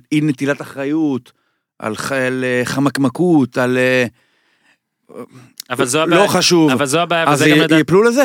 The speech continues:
Speaker 2: זו
Speaker 1: יחזרו
Speaker 2: הבעיה,
Speaker 1: לזה.
Speaker 2: ו-, זו הבעיה, וזה גם מה שלדעתי היה טוב למכבי חיפה, שבמסיבת עיתונאים הוא ככה מדבר. הרי תחשוב, אם אלי גוטמן, עכשיו, אני באמת מאמין, אני באמת מאמין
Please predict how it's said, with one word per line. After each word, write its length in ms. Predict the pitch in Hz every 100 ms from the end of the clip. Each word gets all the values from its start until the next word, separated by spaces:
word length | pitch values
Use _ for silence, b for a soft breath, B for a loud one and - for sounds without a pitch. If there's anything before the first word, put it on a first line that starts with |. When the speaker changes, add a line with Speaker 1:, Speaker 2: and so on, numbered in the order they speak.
| 170
Speaker 2:
זו 140 | 113
Speaker 1:
יחזרו 180 | 151 -
Speaker 2:
הבעיה, 140 | 190 143
Speaker 1:
לזה. 80 | - -
Speaker 2:
ו-, 40 |
זו 100 | 127
הבעיה, 200 | 143 143
וזה 180 | 131 127
גם 120 | 131
מה 80 | 131
שלדעתי 400 | 123 131 120 123
היה 100 | 131
טוב 160 | 123 131
למכבי 340 | 131 143 139
חיפה, 220 | 151 156
שבמסיבת 760 | 110 117 110 - 127 117 127 135
עיתונאים 340 | 131 131 131
הוא 100 | 127
ככה 240 | 123 123 127
מדבר. 360 | 120 110 113
הרי 160 | 110 123
תחשוב, 340 | 143 - 170 123
אם 160 | 202
אלי 160 | 202 165
גוטמן, 380 | 143 160 131 123
עכשיו, 280 | - 151 143
אני 160 | 143
באמת 260 | 151 170 208
מאמין, 460 | 180 147 143 202 202 _ _ _ _
אני 120 | - 135
באמת 200 | 180 180
מאמין 400 | 170 151 190